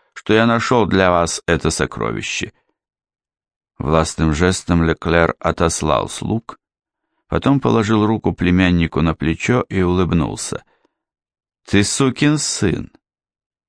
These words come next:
Не знаю, в кого ты пошел, шелудивый щенок.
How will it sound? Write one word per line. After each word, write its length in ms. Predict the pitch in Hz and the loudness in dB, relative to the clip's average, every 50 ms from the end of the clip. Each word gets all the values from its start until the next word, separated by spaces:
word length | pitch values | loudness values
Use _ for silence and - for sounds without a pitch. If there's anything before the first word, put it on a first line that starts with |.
| _ _ _ _ _ _ _ _ _ _ | _ _ _ _ _ _ _ _ _ _
Не 140 | - 104 123 | 2 4 4
знаю, 340 | 131 127 135 143 127 104 95 | 4 4 2 2 2 0 -2
в 60 | 87 | -2
кого 280 | - - 120 117 123 120 | 0 0 2 2 2 0
ты 140 | - 123 113 | 0 -2 -2
пошел, 420 | - 120 120 - - 135 110 87 | 0 0 -2 0 2 2 2 2
шелудивый 600 | - - 87 92 92 98 92 90 85 82 82 80 | 2 2 2 2 2 2 2 2 2 2 2 0
щенок. 680 | 80 - - - - - - - - - - - - - | -2 -4 -8 -6 -2 -2 0 0 0 -2 -6 -10 -16 -20